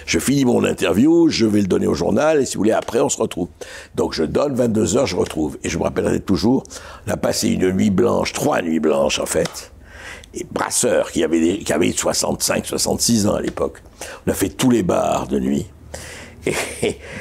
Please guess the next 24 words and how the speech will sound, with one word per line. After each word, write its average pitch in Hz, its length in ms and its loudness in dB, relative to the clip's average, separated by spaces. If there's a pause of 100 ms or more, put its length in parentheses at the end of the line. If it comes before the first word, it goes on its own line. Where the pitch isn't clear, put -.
(180)
à 120 120 0
la 127 140 2
fin, 131 180 0
à 101 180 -2
quatre - 340 -4
heures 98 120 0
du 101 100 -2
matin, 87 560 0
quand 71 120 -2 (200)
il - 100 0
me - 100 -2
dit, « - 160 -4
Ah, - 380 0
mais 117 80 0
je 107 100 -2
veux 117 60 2
baiser, 107 380 2
je 104 100 2
veux 113 60 2
baiser, 117 480 0
je 101 60 -6
veux 98 60 -8
baiser, 113 540 0
merde. » 123 720 0